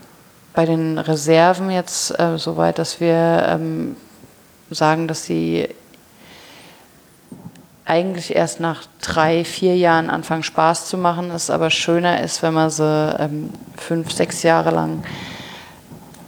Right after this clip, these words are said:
ihnen gibt, um sie dann aufzumachen. Und, ähm, ja,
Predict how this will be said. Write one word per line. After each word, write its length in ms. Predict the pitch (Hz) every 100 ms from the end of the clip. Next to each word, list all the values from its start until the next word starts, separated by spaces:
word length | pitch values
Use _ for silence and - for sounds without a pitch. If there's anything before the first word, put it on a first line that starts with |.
| - -
ihnen 240 | 180 175
gibt, 340 | 190 - - - -
um 100 | 175
sie 100 | 160
dann 200 | 165 160
aufzumachen. 840 | 165 165 - 185 180 175 196 196 233 -
Und, 420 | 165 156 147 -
ähm, 440 | 160 156 156 151 - - - - - - - - - - - -
ja, 240 | 165 170